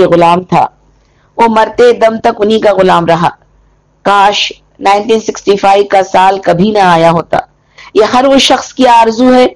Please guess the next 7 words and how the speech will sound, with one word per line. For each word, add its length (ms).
جس 220
نے 100
کوڑوں 560
کا 180
مزہ 280
چکھا 360
ہے، 60